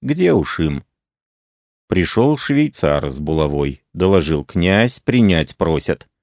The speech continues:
Явился к Авдотье сам старый муж. Приказал сказать: "Почивает". "Нынче ночь.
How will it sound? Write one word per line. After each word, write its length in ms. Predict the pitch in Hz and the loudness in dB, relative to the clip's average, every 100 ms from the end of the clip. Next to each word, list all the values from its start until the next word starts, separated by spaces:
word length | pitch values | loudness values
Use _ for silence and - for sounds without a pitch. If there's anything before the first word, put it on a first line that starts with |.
| _ _ _ _ - | _ _ _ _ -4
Явился 640 | 90 117 117 117 82 78 | 2 4 4 2 0 -4
к 80 | 76 | -2
Авдотье 580 | 80 71 101 98 87 76 | -2 2 2 2 -2 -4
сам 380 | - 80 87 | -2 -2 -2
старый 400 | 82 - 78 76 | -4 -2 0 0
муж. 400 | 73 73 73 - - _ _ _ _ _ _ | -2 -2 -4 -10 -16 _ _ _ _ _ _
Приказал 520 | - 87 82 73 98 | -6 -2 0 2 0
сказать: 500 | 82 - 85 90 - - _ | 0 0 0 0 -2 -10 _
"Почивает". 760 | 123 - 151 101 76 73 - _ _ _ _ _ _ - | -2 0 2 4 2 0 -6 _ _ _ _ _ _ 0
"Нынче 360 | 127 160 165 | 2 2 2
ночь. 420 | 113 98 98 - | 4 4 0 -8